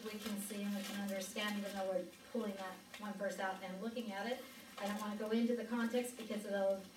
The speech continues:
allude to some other things that we see. And we know, we even say it, new mercies every morning. Fresh new start. You get a new day. You wake up with new opportunity.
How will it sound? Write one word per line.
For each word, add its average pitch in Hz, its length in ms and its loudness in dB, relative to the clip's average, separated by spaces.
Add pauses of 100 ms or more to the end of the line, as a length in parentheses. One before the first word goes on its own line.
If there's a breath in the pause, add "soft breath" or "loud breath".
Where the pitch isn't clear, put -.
(160)
allude 220 340 4
to - 140 -4
some 214 200 -4
other 190 200 2 (120)
things 240 260 2 (360 loud breath)
that 254 120 4
we 277 160 4
see. 277 440 0 (300)
And 240 120 8
we 262 140 10
know, 294 260 4 (180)
we 254 100 10
even 262 320 6
say 254 220 8
it, 202 420 0
new 247 120 10
mercies 269 680 10 (180)
every 254 220 8
morning. 247 360 6 (500)
Fresh 294 400 8
new 285 180 2
start. - 400 4 (460)
You 240 100 4
get 233 200 8
a 220 140 2 (240)
new 226 220 8
day. 214 360 2 (360)
You 220 120 6
wake 226 240 6
up 240 160 4
with 220 140 0
new 220 360 4
opportunity. 196 720 0